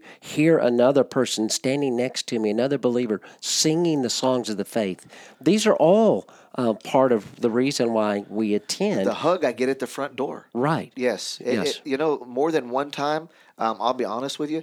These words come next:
Speaker 2: Carol, if you're listening, it, uh, uh, the hug I got from Carol meant something to me on Sunday morning.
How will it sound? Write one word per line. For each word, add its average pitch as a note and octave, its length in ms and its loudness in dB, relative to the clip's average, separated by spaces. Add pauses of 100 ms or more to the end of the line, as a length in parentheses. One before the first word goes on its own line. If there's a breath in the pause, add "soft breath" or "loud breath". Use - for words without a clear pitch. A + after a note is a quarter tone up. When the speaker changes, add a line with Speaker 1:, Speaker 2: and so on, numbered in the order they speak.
(140)
Speaker 2:
Carol, C3+ 320 -2
if - 120 -10
you're A2 100 -6
listening, D3 420 -6 (520 soft breath)
it, C3 380 -2
uh, A#2 240 -2 (240)
uh, B2 160 -2
the B2 160 0
hug C3+ 220 0
I B2 100 0
got A#2 180 -2
from A2+ 140 -12
Carol A#2 240 -4
meant G#2 160 -10
something - 320 -14
to F#2 140 -16
me F#2+ 100 -18
on F2+ 80 -18
Sunday - 140 -4
morning. A#2+ 80 0